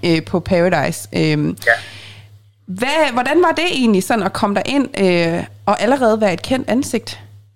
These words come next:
Speaker 2: Men jeg havde jo lidt... Enten er det en fordel, eller også er det en ulempe. Og det er jo, altså, enten vil folk se mig som værende, han er kendt i forvejen, vi kan ikke spille sammen med ham, eller vi kan ikke stole på ham, eller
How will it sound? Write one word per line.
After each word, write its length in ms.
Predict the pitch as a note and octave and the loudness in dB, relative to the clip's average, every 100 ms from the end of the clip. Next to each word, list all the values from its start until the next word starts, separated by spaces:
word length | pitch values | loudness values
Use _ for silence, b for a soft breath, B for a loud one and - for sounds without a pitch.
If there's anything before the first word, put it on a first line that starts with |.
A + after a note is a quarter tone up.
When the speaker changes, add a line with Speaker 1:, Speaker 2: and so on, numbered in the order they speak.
| _ _ _ _ b b b b b b b b _ _ - | _ _ _ _ b b b b b b b b _ _ -12
Speaker 2:
Men 140 | A2 C#3 | 0 4
jeg 140 | C#3+ | 4
havde 200 | C#3+ F#3+ G#3+ | 4 2 2
jo 40 | |
lidt... 200 | D#3+ D#3 - - - _ _ _ _ _ _ _ _ _ _ - | 0 -4 -6 -18 -20 _ _ _ _ _ _ _ _ _ _ 4
Enten 280 | D#3 F3 F#3+ | 4 4 2
er 60 | |
det 120 | D#3+ | 4
en 80 | D#3 | 2
fordel, 380 | - D#3 D3+ D#3+ | 4 4 4 0
eller 160 | D#3+ C#3 | 2 2
også 180 | C3 C#3+ | 2 -2
er 40 | |
det 100 | C3 | -8
en 140 | C3+ _ | -10 _
ulempe. 520 | B2+ A2 G2 F2 E2+ E2 b b b b b _ | -8 -4 -4 -4 -10 -12 b b b b b _
Og 80 | - A#2+ | -6 2
det 20 | |
er 40 | |
jo, 60 | C3+ G2 | 2 2
altså, 220 | A2+ C3+ | 0 0
enten 360 | D3+ F3 F#3 C3+ | 0 0 -2 -2
vil 240 | C3+ A#2 | -2 -4
folk 300 | - C#3+ - - | 0 0 0 -2
se 140 | C#3+ | 0
mig 140 | B2+ A#2 | 2 0
som 140 | B2 | 0
værende, 260 | A2+ G#2+ F#2+ - - | 0 0 -4 -10 -4
han 120 | B2 | 0
er 140 | A#2+ - - _ | 0 0 -10 _
kendt 220 | - A#2+ A2 | -2 -2 -2
i 40 | - | 0
forvejen, 340 | C3+ C#3 A2+ | 4 4 2
vi 40 | G2+ | -2
kan 80 | A#2+ | -6
ikke 120 | A2 | -6
spille 220 | - A2 | -6 -4
sammen 280 | A#2 C3 A#2+ | 0 0 0
med 80 | A2+ | -2
ham, 140 | A2+ | -2
eller 120 | G#2 F#2+ | -4 -6
vi 80 | |
kan 100 | - G#2 | -8 -12
ikke 100 | - | -4
stole 260 | C3 C#3+ C#3 | -2 -2 -2
på 100 | A#2 | -2
ham, 160 | A2 | -2
eller 260 | F2+ C#2 | -4 -6